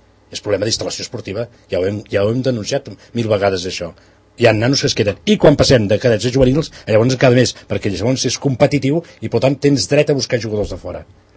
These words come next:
Considero jo que tens dret a buscar reforços. Per tant, en aquells moments, de tres cadets a dos juvenils, hi ha una quantitat de gent que es queda al carrer. Però no, no,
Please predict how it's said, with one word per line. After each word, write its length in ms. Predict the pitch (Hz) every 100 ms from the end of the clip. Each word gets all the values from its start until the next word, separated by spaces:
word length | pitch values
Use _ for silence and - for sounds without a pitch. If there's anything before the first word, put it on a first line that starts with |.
| _
Considero 380 | - - 110 131
jo 80 | 131
que 100 | 147 117
tens 120 | 110
dret 160 | 127 131
a 80 | 113
buscar 180 | -
reforços. 320 | 107 92 95 - _ - -
Per 120 | 143
tant, 160 | 143 110 - -
en 100 | 120
aquells 220 | 120 156 135
moments, 240 | 160 - _ _ -
de 100 | 127
tres 200 | 160 -
cadets 420 | 147 139 180 - - _ _ -
a 100 | 131
dos 180 | 127 175
juvenils, 580 | 139 120 131 175 - - _ _ _ _ _
hi 80 | 113
ha 60 | 113
una 80 | 104
quantitat 240 | 98 101 101
de 80 |
gent 160 | 92 113
que 80 | 113
es 80 | -
queda 160 | 87
al 80 | 87
carrer. 240 | 98 80 - _ _ _ _ _ _
Però 100 | -
no, 140 | 82 90
no, 160 | 87